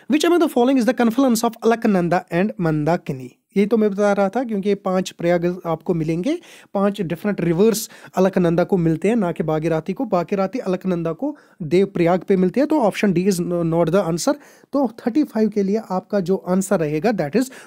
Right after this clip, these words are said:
रुद्रप्रयाग। रुद्रप्रयाग पे आपका कौन मिलता है? अलकनंदा मीट करता है मंदाकिनी को, कहाँ पे? रुद्रप्रयाग को, ये आपको याद रखना पड़ेगा। Now coming to question number thirty-six। And question number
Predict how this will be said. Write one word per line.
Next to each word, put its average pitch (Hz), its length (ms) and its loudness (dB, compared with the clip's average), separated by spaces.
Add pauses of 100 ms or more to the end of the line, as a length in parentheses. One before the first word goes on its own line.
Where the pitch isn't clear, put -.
रुद्रप्रयाग। 156 720 0 (280)
रुद्रप्रयाग 202 920 2
पे 196 240 0 (120)
आपका 180 340 0
कौन 185 280 0
मिलता 170 300 -2
है? 294 140 0 (920)
अलकनंदा 214 600 2
मीट 196 420 2
करता 180 320 -2
है 202 220 0 (240)
मंदाकिनी 180 600 0
को, 247 160 0
कहाँ 160 360 -8
पे? 359 220 2 (220)
रुद्रप्रयाग 165 840 -2
को, 285 240 -4
ये 160 140 -14
आपको 156 200 -8
याद 123 260 -10
रखना 147 180 -16
पड़ेगा। 135 260 -14 (240)
Now 220 140 2
coming 156 260 -4
to 190 120 -4
question 139 280 -8
number 127 220 -10
thirty-six। 160 560 -4 (460)
And 294 120 2
question 320 260 2
number 320 140 2